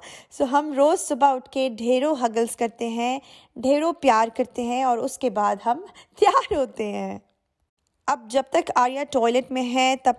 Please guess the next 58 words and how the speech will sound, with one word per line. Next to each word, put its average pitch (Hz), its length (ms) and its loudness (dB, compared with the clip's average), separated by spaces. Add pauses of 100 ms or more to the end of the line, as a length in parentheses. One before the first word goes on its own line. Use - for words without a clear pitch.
तक 254 200 -2
मैं 233 220 -2
उसका - 400 0
जो 233 160 -2
लंच 220 340 -2
मैंने 233 160 -4
प्रिपेयर 214 340 -2
किया 226 200 0
था, 233 180 2
जल्दी 220 340 -4
से 233 160 -2
मैं 220 140 -2
वो 208 140 -4
बैग 202 300 2
में 254 120 -2
डाल 233 220 4
दूँ। 294 260 -2 (640)
अच्छा 311 220 0
भाई, 349 180 -2
अब 339 120 -2
finally 302 420 0
आर्या 277 280 0
मैडम 262 280 -4
भी 277 400 -4
रेडी 262 260 0
हो 247 180 2
चुकी 254 380 -6
है, 262 240 4
बस 240 260 0
उनका 226 200 -6
हेयर 214 240 -4
स्टाइल 262 240 2
बनाना 254 340 2
रहता 254 280 2
है। 294 240 0
So - 100 -10
let's 240 380 -2
do 240 100 -6
that। 233 340 4 (560)
और 240 160 4
साथ 269 240 2
ही 311 120 -8
में 311 80 -4
मैंने 277 220 -2
इनको 262 320 -4
मल्टीविटामिन 226 920 0
गमीज 240 340 -4
भी 254 140 -2
दे 247 180 -4
दिए 254 180 -6
हैं 277 240 -4
ताकि 226 360 -4
ये 226 140 -6
सुबह 226 320 -4
सुबह 226 260 -2
इनको 214 260 -6
खा - 240 -8
लें। - 200 -18